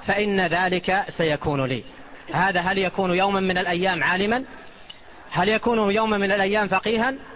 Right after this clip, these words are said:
تابعوا معي، هل يكون عالما؟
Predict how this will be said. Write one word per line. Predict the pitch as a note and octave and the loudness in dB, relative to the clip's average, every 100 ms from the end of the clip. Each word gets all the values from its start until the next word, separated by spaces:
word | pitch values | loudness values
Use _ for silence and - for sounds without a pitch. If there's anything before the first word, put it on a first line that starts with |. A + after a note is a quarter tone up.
| - - - - | -18 -18 -20 -4
تابعوا | F#3+ A3 G#3+ G#3+ | -2 2 2 2
معي، | A#3 G3+ A2 - - - | 0 -2 -6 -10 -20 -2
هل | F3 G#3 | 0 2
يكون | A3+ B3+ A#3 | 2 2 2
عالما؟ | F3 G#3+ A#3+ C4 | 2 2 2 0